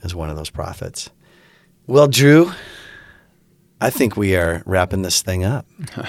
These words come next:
Speaker 2: All right.
Speaker 1: Um, thanks again for joining us.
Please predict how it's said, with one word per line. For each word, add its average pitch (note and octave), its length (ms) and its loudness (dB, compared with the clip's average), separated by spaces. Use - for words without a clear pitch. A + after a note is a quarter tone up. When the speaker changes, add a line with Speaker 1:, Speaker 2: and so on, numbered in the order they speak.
Speaker 2:
All B2+ 60 0
right. B2+ 440 -4
Speaker 1:
Um, G2 640 0
thanks A2+ 260 -2
again A2 240 2
for G#2 120 -2
joining G#2+ 400 2
us. - 440 -2